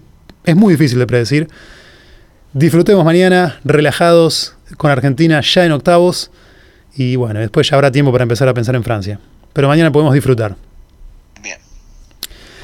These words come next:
Speaker 1: En fin, bueno, eh, lo
Speaker 2: Y
Speaker 1: vamos,
Speaker 2: bueno.
Speaker 1: lo vamos a cerrar acá entonces, Mono, en una nota positiva.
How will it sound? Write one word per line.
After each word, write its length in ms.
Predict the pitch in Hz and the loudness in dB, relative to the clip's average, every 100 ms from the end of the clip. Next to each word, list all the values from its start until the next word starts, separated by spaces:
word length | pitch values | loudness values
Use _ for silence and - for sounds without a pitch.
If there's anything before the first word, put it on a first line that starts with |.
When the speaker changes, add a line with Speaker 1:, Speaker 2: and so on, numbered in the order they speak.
| - - | -20 -4
Speaker 1:
En 120 | 208 196 | 0 2
fin, 240 | 143 123 | 0 -2
bueno, 300 | 214 208 180 - - | 0 0 0 -4 0
eh, 200 | 180 175 | 2 4
lo 80 | 226 | 4
Speaker 2:
Y 20 | |
Speaker 1:
vamos, 160 | 254 | 2
Speaker 2:
bueno. 120 | - - - - | 0 -8 -12 -2
Speaker 1:
lo 120 | 165 | 2
vamos 160 | 220 170 | 2 2
a 20 | |
cerrar 240 | 196 208 | 0 0
acá 180 | 208 247 | 0 0
entonces, 320 | 233 226 196 185 | 0 2 2 2
Mono, 340 | 247 240 208 | 4 2 2
en 100 | 165 | 0
una 100 | 175 | 2
nota 520 | 185 185 175 160 147 - | 2 2 2 2 -2 -4
positiva. 680 | 151 175 180 247 247 226 | -4 -2 0 2 2 0